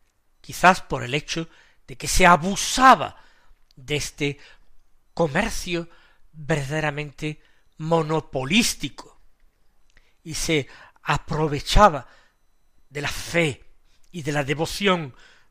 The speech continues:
de los fieles para sacarles el dinero. Otros evangelistas,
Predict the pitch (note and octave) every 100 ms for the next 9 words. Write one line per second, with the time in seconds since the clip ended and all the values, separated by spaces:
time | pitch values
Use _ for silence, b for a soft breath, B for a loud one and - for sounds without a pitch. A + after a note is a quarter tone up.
0 | _ C3 B2 - D#3+ D3+ A#2+ G2 - -
1 | - - - - - - - - b -
2 | C3+ C3 - B2 - C3 B2+ B2+ - -
3 | _ _ - - D#3+ A#2+ A#2+ A2 - -
4 | - _ _ _ _ _ _ _ B B
5 | - C#4+ - G3+ D#3+ - D3+ C#3+ - D#3
6 | E3 - C#3 A#2+